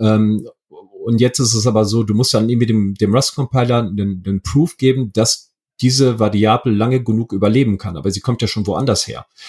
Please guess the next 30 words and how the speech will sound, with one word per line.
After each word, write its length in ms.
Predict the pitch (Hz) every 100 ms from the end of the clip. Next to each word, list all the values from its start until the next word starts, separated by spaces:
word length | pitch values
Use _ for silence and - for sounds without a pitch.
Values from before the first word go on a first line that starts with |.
| - - - -
Und 400 | - 110 110 107
dann 100 | 107
musst 200 | 110 -
du 40 | 117
halt 120 | 110
das 120 | 113
irgendwie 220 | 127 113
alles 220 | 101 107 107
nachweisen. 520 | 95 - 90 87 87
Und 200 | 90 87 _ -
da, 360 | 104 101 101 90 - -
das 160 | 107
ist 100 | 120
halt 140 | 123 101
manchmal 320 | 120 - 113
sehr, 180 | 107 113
sehr 140 | 117
schwierig. 560 | - 123 107 131 - -
Und 180 | 113 104
gerade 260 | 101 120
sobald 340 | 113 104 110 -
es 60 |
um 300 | 101 98 95
Threading 460 | 92 - 120 156 143
geht, 420 | 139 139 139 - _
ähm, 580 | 107 104 104 101 98 98 - - _
und 360 | 113 110 107 95
um 180 | 104 98
Async 380 | 117 127 120 104
Await, 520 | 90 95 131 - -